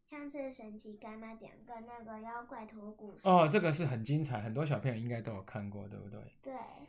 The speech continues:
Speaker 2: 如果有看过的小朋友，欢迎来我们的脸书留言，好不好？
Speaker 1: 还有那个什么，那个叫做糊涂魔女老师。
Speaker 2: 是哦。
Speaker 1: 这三本，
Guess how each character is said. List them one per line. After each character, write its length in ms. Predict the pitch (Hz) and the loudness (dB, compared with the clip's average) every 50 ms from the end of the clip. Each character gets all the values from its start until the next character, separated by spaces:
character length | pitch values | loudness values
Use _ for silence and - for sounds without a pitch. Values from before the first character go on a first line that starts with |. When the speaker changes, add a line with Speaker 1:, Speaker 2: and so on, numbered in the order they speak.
| - - | -8 -4
Speaker 2:
如 120 | - 175 165 | -2 2 4
果 80 | 170 | 4
有 80 | 131 117 | 2 4
看 180 | - 156 147 | 4 4 4
过 80 | 143 143 | 6 6
的 60 | 131 117 | 4 2
小 120 | 117 107 | 0 -2
朋 120 | 104 120 | -2 -2
友， 80 | 117 110 107 | -4 -2 -2
欢 160 | 120 127 123 | -2 -2 0
迎 100 | 110 107 | -2 -2
来 140 | 107 104 113 | -4 -4 -4
我 100 | 113 104 | -6 -6
们 160 | 92 107 107 | -6 -8 -8
的 140 | 104 101 98 | -8 -8 -8
脸 240 | 104 107 95 - - | -8 -8 -8 -10 -10
书 240 | - - 131 135 | -6 -4 -2 -2
留 200 | 123 101 95 104 110 | -2 -4 -6 -8 -8
言， 200 | 101 - - - 127 | -10 -10 -12 -14 -12
好 140 | - - 294 | -10 -6 -4
不 60 | 302 | -2
好？ 60 | 320 | 0
Speaker 1:
还 100 | 339 339 | 0 0
有 120 | 302 285 285 | 0 -2 -4
那 180 | 294 302 302 302 | -6 -6 -8 -8
个 280 | 294 285 262 254 254 254 | -6 -4 -4 -4 -4 -6
什 160 | 262 262 214 202 | -10 -12 -14 -14
么， 180 | 202 196 - 262 262 | -14 -16 -14 -14 -12
那 160 | 277 285 294 | -10 -10 -8
个 140 | 285 277 262 | -8 -8 -6
叫 200 | 294 285 285 302 | -6 -6 -6 -6
做 380 | 302 320 302 285 277 277 277 - - - _ | -6 -8 -8 -8 -8 -8 -10 -14 -18 -20 _
糊 220 | - 277 269 269 | -8 -6 -6 -6
涂 280 | 262 269 269 277 277 269 | -4 0 2 2 2 2
魔 260 | 262 262 262 254 262 | 2 -2 -2 -2 -4
女 280 | 262 262 262 262 262 | -4 -4 -4 -4 -4
老 320 | 262 254 233 180 - - - | -4 -6 -6 -6 -8 -12 -14
师。 320 | - - - - - 220 214 208 208 208 208 - | -14 -12 -12 -12 -14 -14 -14 -14 -14 -14 -14 -14
Speaker 2:
是 260 | - - - 151 131 | -10 -4 -2 -2 -2
哦。 100 | 113 101 - | -2 -2 -4
Speaker 1:
这 160 | 381 392 381 | -2 -2 -2
三 300 | 370 - 330 294 302 311 | -2 -4 -6 -6 -6 -6
本， 160 | 311 311 - | -6 -8 -8